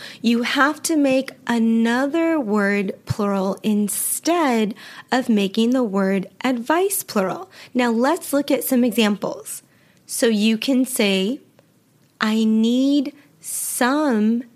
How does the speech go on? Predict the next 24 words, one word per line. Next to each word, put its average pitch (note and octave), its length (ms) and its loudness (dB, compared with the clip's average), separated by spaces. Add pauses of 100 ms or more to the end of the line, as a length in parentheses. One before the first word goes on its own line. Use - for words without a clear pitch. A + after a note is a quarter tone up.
(240)
advice." G3 1120 -2 (480)
So - 180 0
we're G3+ 160 2
taking A#3+ 460 2
the D#4+ 120 2
word D#4 340 0
some A#3+ 840 2 (600)
and G3+ 180 2
we're, F#3+ 260 2
we've G3+ 300 0
made G3+ 420 2
it A3+ 160 2
into G#3 560 2
a G3 300 0 (300)
plural D#4 840 0
or A3+ 260 2 (300)
more D#4 480 2
than E4 240 0
just B3+ 460 -2 (240)
one, G3 580 2
but A#3 320 0 (180)
some. A3 840 -2 (500)
"I C4+ 160 2
need C#4 720 4